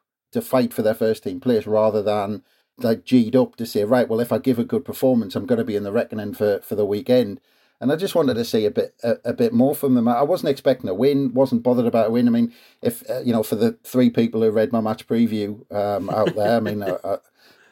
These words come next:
I said in there that, let's say we did put a first team out, I wouldn't have swapped a two nil win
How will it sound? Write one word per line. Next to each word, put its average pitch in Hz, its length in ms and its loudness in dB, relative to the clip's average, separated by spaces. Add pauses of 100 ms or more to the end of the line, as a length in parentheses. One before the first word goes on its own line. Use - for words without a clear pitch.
I 117 100 2
said 131 280 6
in 117 120 2
there 117 220 2
that, 113 260 0 (560)
let's 135 220 2
say 139 140 6
we 120 160 4
did 135 200 4
put 123 120 2
a 123 40 0
first 135 320 2
team 110 220 -2
out, 110 240 -2 (100)
I 135 200 2
wouldn't 127 320 2
have 120 100 0
swapped - 480 -4 (160)
a 123 80 -8
two 131 260 2
nil 117 240 4
win 120 440 2